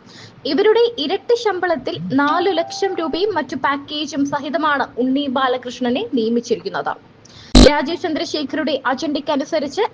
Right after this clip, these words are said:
ഏഷ്യാനെറ്റ് നയങ്ങളിൽ മാറ്റം വരുത്താമെന്ന ധാരണയിലാണ് ഉണ്ണി ഡീൽ ഉറപ്പിച്ചത്. സിന്ധു സൂര്യകുമാർ സൃഷ്ടിച്ച കുംഭമേള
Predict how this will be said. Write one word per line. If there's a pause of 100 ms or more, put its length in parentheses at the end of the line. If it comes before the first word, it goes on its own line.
ഏഷ്യാനെറ്റ്
നയങ്ങളിൽ
മാറ്റം
വരുത്താമെന്ന (160)
ധാരണയിലാണ് (120)
ഉണ്ണി (340)
ഡീൽ
ഉറപ്പിച്ചത്. (540)
സിന്ധു
സൂര്യകുമാർ
സൃഷ്ടിച്ച
കുംഭമേള